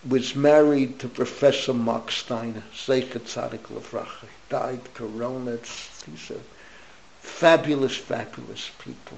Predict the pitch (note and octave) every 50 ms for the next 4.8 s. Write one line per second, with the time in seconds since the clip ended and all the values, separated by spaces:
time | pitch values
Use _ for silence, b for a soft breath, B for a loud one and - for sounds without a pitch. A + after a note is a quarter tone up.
0 | - - - - - - D3 D3 C#3 - - C3 - - - - - - - -
1 | - - - - - - B1 A1+ - - - - - b b b b b b b
2 | b b b b b b b - - - - - - - - - - - - -
3 | - - - - - - - - - - - - b b b b b b b b
4 | b b b b b b b b - - D#3+ D#3+ D3 B2+ A2+